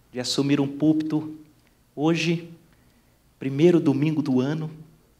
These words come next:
não é verdade? É, dizem que a virada do ano é um momento, assim, muito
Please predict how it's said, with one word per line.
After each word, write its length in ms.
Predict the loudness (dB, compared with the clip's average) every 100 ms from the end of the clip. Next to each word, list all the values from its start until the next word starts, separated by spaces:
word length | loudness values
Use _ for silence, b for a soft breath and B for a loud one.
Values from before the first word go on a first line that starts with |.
| _ _ -6
não 100 | 0
é 40 |
verdade? 580 | 0 0 -2 -2 -10 -18 _ _ _ b b b b b -14
É, 560 | -8 -4 -2 -2 -4 -8 -16 _ _ b b -8
dizem 520 | 0 0 2 0 0
que 160 | 0
a 60 | -2
virada 420 | 0 0 2 0
do 180 | 0 -2
ano 300 | -2 -4 -8 -14 _ _ _ _ B B B
é 80 | 2
um 80 | 4
momento, 560 | 4 2 2 2 2
assim, 320 | 0 2 2 2
muito 1080 | 4 4 4 0 -2 2 4 4 2 -2